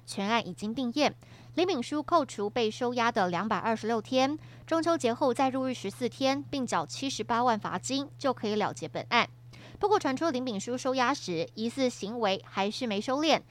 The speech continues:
他和涉犯贪污罪的公路总局养路士林志顺同房，传出两人关系不太好。林炳书疑似因为对方打呼太大声，就每天凌晨掀林志顺的被子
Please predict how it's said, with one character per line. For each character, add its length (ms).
他 160
和 160
涉 160
犯 140
贪 200
污 80
罪 160
的 200
公 180
路 100
总 200
局 340
养 160
路 140
士 320
林 200
志 220
顺 300
同 240
房， 280
传 160
出 140
两 180
人 160
关 200
系 140
不 140
太 180
好。 220
林 100
炳 160
书 220
疑 140
似 200
因 180
为 120
对 180
方 240
打 220
呼 220
太 180
大 160
声， 340
就 140
每 180
天 240
凌 160
晨 260
掀 240
林 160
志 140
顺 180
的 80
被 240
子 280